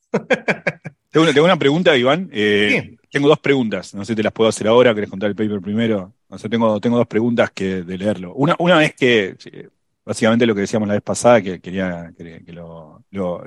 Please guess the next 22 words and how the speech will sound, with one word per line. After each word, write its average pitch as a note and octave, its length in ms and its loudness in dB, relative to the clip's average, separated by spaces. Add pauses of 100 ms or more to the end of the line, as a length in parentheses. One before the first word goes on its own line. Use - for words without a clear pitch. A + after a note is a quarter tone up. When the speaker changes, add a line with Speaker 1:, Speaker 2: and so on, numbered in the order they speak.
(200)
Speaker 2:
hiciese A#2+ 340 2
de A2 100 4
preceptor G2 520 -6
de F2 80 -8
nuestra, E2+ 320 -20
de - 60 -20 (420)
nuestra G2 220 -6
afirmación. F2+ 440 -8 (480)
La A2 80 2
idea D#3 120 8
es - 80 0
esta, C3 200 2
claro, B2 320 2
la, G#2+ 380 -2
la, G2+ 240 -6
como G#2 160 -12
decía A#2 360 4
Héctor A#2 240 0
recién, A#2 280 -2
la F#2+ 80 0
resolución G2 460 -6
angular B2+ 540 2